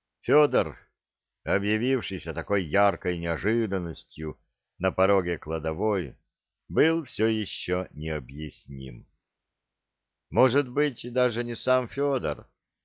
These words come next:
а этот, горящий на зелёном поле рубахи, поразивший натуральной свежестью голубой цветочек.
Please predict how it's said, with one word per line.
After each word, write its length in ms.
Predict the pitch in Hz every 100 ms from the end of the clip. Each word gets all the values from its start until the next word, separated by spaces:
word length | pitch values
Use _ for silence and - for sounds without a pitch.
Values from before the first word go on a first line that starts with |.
| _ _
а 120 | 85 127
этот, 540 | 156 151 92 78 -
горящий 760 | 67 71 110 143 135 - - 95
на 140 | 98
зелёном 540 | 85 101 123 113 104
поле 360 | - 107 110 95
рубахи, 760 | 87 76 92 95 - 65 62 - _ _ _ _ _
поразивший 680 | 82 95 80 101 101 85 92
натуральной 600 | 92 85 85 92 90 87
свежестью 800 | - 92 92 78 - - 82 76 _ _ _
голубой 440 | 76 92 92 82 76
цветочек. 1040 | - - 85 - 80 64 - - -